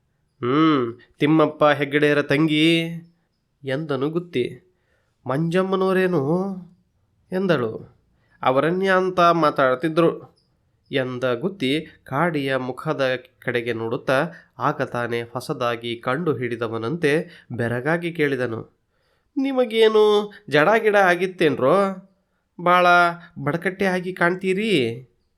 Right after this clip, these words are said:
ಎಂದು ಕಾಡಿಗೆ ಕೇಳಿದ. "ಹೌದು ಪುಣ್ಯಾತ್ಮ,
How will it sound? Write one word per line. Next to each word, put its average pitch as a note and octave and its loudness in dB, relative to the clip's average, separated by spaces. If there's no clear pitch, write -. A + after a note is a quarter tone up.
ಎಂದು C3+ -8
ಕಾಡಿಗೆ B2+ -2
ಕೇಳಿದ. D#3 -4
"ಹೌದು C3 0
ಪುಣ್ಯಾತ್ಮ, C3+ 0